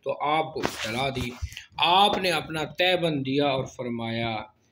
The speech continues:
"इसमें पूरा बदन लपेट दो।" हदीस में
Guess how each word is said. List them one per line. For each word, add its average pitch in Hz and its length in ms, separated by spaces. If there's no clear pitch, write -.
"इसमें 147 920
पूरा 147 380
बदन 127 340
लपेट 120 500
दो।" 101 180
हदीस 147 560
में 135 180